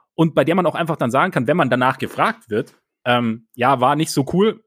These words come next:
müssen, also das ist ja kein, du, du, du wirfst ja nicht der Meute zum Fraß vor oder so. Also es ist irgendwo, ja,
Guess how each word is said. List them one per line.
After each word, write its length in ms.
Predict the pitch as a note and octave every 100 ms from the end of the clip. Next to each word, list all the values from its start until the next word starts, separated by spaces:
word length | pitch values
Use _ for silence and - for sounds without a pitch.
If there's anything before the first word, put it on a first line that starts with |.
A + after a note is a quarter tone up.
| -
müssen, 280 | C#3+ - -
also 160 | B2 B2+
das 120 | C3
ist 100 | -
ja 60 | E3
kein, 400 | D#3+ D3+ D3 - _ _
du, 180 | C#3 A#2+
du, 180 | B2+ C#3
du 200 | A#2+ A#2
wirfst 200 | D#3+ F3
ja 80 | C3+
nicht 140 | C#3
der 60 | C3
Meute 240 | B2+ D3+
zum 140 | - A#2
Fraß 240 | C#3 -
vor 160 | G#2+ -
oder 140 | E2
so. 120 | -
Also 200 | - A#2+
es 60 | C3+
ist 180 | C#3 D3
irgendwo, 420 | D3 C#3+ C3 - _ _ _ _
ja, 180 | B2+ A2